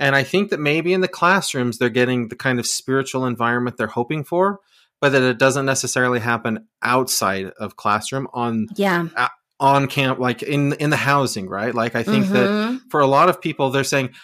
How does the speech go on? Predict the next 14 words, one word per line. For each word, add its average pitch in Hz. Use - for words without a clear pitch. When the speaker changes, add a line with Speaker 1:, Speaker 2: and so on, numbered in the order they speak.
Speaker 1:
"I 139
don't 170
wanna 175
have 139
maybe 135
drugs 110
or 107
alcohol 110
or 101
stuff 110
like 110
that 101
around 123
me. 170